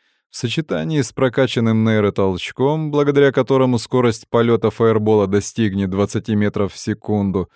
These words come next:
этот шарик может навести немало шороху во вражеских рядах.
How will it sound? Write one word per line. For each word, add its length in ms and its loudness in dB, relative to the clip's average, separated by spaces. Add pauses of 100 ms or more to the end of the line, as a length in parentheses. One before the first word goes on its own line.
(340)
этот 420 -8
шарик 420 2
может 300 2
навести 460 -2
немало 500 -2
шороху 600 2
во 140 0
вражеских 640 -2
рядах. 600 -2